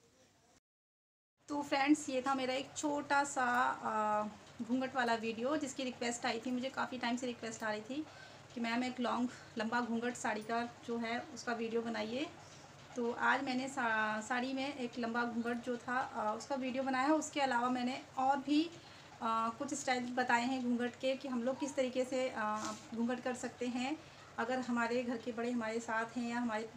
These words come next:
आस-पास में कहीं हैं और हमें उनसे अपना मुँह ढाँपना है, घूंघट करना है, तो हम किस तरीके से कर सकते हैं। तो दो तीन तरीके स्टाइल हैं जो मैंने आप लोग के साथ शेयर किया है friends। तो I hope कि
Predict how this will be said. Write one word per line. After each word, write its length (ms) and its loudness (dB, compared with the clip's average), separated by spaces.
आस-पास 440 0
में 100 -2
कहीं 220 0
हैं 180 -2
और 180 0
हमें 180 -2
उनसे 240 0
अपना 180 -2
मुँह 160 0
ढाँपना 360 -4
है, 360 -4
घूंघट 260 -6
करना 240 -2
है, 280 -4
तो 100 -4
हम 60 0
किस 200 -4
तरीके 260 0
से 120 -2
कर 140 -2
सकते 260 -6
हैं। 220 0
तो 180 4
दो 120 0
तीन 200 -2
तरीके 260 2
स्टाइल 280 4
हैं 140 0
जो 80 -2
मैंने 200 0
आप 200 0
लोग 120 2
के 100 2
साथ 180 6
शेयर 300 0
किया 220 0
है 140 0
friends। 300 0
तो 80 -4
I 200 2
hope 260 0
कि 140 0